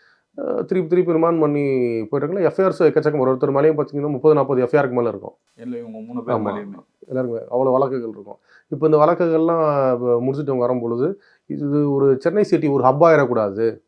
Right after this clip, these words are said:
Speaker 2: ம்.
Speaker 1: இவங்கெல்லாம் வந்து போய் நட்சத்திர விடுதிகள் அதிகமா இருக்கு. இங்க வந்து இவங்க போய் உட்காந்து பேசுறதோ, இவங்கள வந்து யாராவது வந்து பார்க்க வந்தாலோ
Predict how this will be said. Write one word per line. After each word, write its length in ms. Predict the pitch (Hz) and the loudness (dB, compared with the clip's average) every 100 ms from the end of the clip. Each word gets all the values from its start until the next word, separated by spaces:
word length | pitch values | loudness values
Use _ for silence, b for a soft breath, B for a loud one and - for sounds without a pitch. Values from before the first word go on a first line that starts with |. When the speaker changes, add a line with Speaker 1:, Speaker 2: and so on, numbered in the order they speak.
| _ | _
Speaker 2:
ம். 300 | - 107 147 | -20 -8 0
Speaker 1:
இவங்கெல்லாம் 340 | 147 156 160 | 4 6 6
வந்து 200 | 151 143 | 4 0
போய் 120 | 139 | 0
நட்சத்திர 340 | 139 139 180 156 | -2 0 0 0
விடுதிகள் 300 | 131 135 131 | 2 2 2
அதிகமா 300 | 117 117 113 | 2 2 0
இருக்கு. 300 | 98 104 - b b | -2 -8 -14 b b
இங்க 320 | - 156 165 165 | 0 2 4 4
வந்து 220 | 170 175 | 4 4
இவங்க 240 | 160 151 | 4 2
போய் 500 | 143 156 151 147 139 | 2 2 2 0 0
உட்காந்து 520 | 135 135 143 127 131 123 | -2 0 0 0 0 0
பேசுறதோ, 380 | 120 120 131 | -2 0 2
இவங்கள 320 | 123 131 143 135 | 2 0 0 0
வந்து 460 | 131 139 131 127 b b b | 0 2 2 0 b b b
யாராவது 280 | 127 127 127 | 0 2 2
வந்து 140 | 123 | 2
பார்க்க 240 | 127 123 127 | 2 2 2
வந்தாலோ 480 | 110 107 110 135 | -2 -2 -2 -2